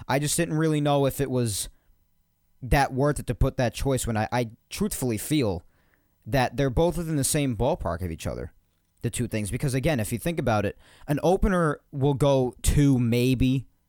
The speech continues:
maybe three innings, and that's that. But, you know, I, I just,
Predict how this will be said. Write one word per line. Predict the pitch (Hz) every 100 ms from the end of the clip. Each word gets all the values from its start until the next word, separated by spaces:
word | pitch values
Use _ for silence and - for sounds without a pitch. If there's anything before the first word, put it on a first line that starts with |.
| _ _
maybe | 98 110 135 143
three | 143 135 147
innings, | 143 165 190 - - _ _ _ _ _ _ _
and | 117 120
that's | 139 101
that. | 110 123 - - - _ _ _ _ _ _ _
But, | 127 107 143 139 -
you | 147
know, | 120
I, | 147 - 147
I |
just, | 143 135 -